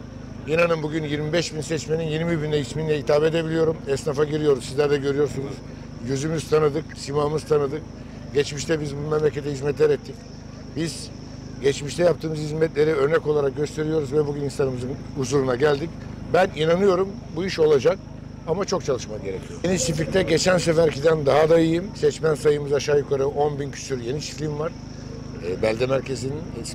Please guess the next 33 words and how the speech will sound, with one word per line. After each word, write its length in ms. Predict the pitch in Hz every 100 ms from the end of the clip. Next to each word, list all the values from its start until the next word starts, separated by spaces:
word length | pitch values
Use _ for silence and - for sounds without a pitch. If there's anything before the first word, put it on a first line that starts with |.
| 107
mahalle 240 | 110 117
merkezinin, 480 | 120 110 120 117 151 180
ilçemizin 640 | 135 123 147 156 143 165
de 120 | 151 139
nüfusu, 360 | 135 135 165
merkezin 500 | 147 131 - 123 135
nüfusu 300 | 123 117 139
on 180 | 175 143
bir 140 | 113
bin. 100 | 127 185 - - - - - 113
E, 320 | 113 113 113
seçmen 380 | 139 120 139 135
sayısı. 460 | 131 117 110 - 185
Fazla 340 | - 151 135
bir 40 | 151
fark 280 | 139 143 -
yok 120 | 175
ama 160 | 165 160
ben 80 | 165
yeni 240 | 151 165
çiftliği 300 | 143 - 151
bu 80 | 160
defa 360 | 165 147 160 185 - - - -
geçen 300 | 135 123 190
seferkiden 600 | 185 165 156 160 135 180 165
çok, 380 | - 214 214
çok, 260 | - 202 -
çok 200 | 196 202
farklı 300 | 175 151 127
görüyorum. 420 | 113 101 90 85 - - - - - - - 113
Yeni 200 | 156 185
çiftliğin 500 | 175 135 175 180 170
bana, 280 | 185 180